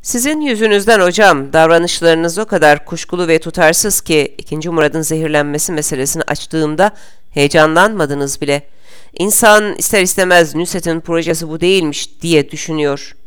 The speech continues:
Elbette bunları ona söyleyemezdim. İkinci Murad'ın ölümünü okudum yeniden. Zehirlenmeye hiç benzemiyor.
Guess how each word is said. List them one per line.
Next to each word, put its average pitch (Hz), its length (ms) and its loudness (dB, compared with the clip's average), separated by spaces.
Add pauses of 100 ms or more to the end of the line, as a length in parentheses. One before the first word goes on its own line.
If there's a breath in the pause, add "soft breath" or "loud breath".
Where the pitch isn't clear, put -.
(200)
Elbette 156 500 -2
bunları 165 340 2
ona 165 180 2
söyleyemezdim. 160 880 2 (960 soft breath)
İkinci 240 380 -2
Murad'ın 240 400 2
ölümünü 208 560 4
okudum 170 480 -4
yeniden. 165 540 4 (380)
Zehirlenmeye 165 800 2
hiç - 260 -6
benzemiyor. 156 760 0